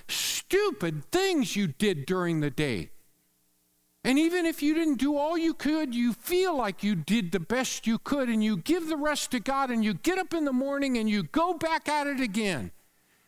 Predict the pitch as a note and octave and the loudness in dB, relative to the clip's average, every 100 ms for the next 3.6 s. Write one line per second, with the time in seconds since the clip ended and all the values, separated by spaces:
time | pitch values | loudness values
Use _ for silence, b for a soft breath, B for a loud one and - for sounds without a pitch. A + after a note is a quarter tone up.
0 | b b D#3+ G#3+ - A3 G3+ F3 G#3+ B3 | b b 0 0 -2 -2 0 0 0 0
1 | - G#3+ - A3 F3 - B3 A3 - - | -2 -4 -2 -4 -4 -6 -4 -2 -4 -2
2 | F3+ E3+ F3 D#3+ - C4+ C#4 - C#4 D4+ | -2 -2 -2 -2 -2 -2 0 0 0 0
3 | E4+ - E3+ B2+ - | 0 -2 -2 -4 -6